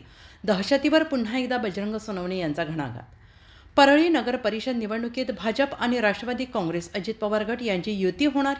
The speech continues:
की नाही, यावर अद्याप धुसरता दाटून आहे. अर्ज दाखल करण्याच्या एक दिवस आधी दोन्ही पक्षांचे पत्ते बंद असल्याने राजकीय वातावरणात संभ्रम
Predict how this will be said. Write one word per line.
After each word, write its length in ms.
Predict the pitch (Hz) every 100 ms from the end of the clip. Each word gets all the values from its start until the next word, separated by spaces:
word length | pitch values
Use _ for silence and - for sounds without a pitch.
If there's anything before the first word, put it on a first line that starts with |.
| -
की 60 |
नाही, 280 | 202 156 165
यावर 260 | 156 151 170 208 - - - -
अद्याप 380 | 214 190 254 240
धुसरता 840 | 190 190 180 202 196 214 226 185
दाटून 340 | 156 156 156 135
आहे. 200 | 123 147 -
अर्ज 200 | 196 196
दाखल 360 | 294 285 - 285
करण्याच्या 440 | 240 202 208 254
एक 240 | - 170
दिवस 260 | 165 202 214
आधी 360 | 190 156 160 208 - - -
दोन्ही 260 | 208 214 262
पक्षांचे 480 | 311 294 285 277 294
पत्ते 420 | 294 226 - 220
बंद 300 | 180 180 214
असल्याने 500 | 208 - 180 175 143 -
राजकीय 380 | 190 190 - 269
वातावरणात 500 | 254 247 240 240 254
संभ्रम 420 | 247 170 165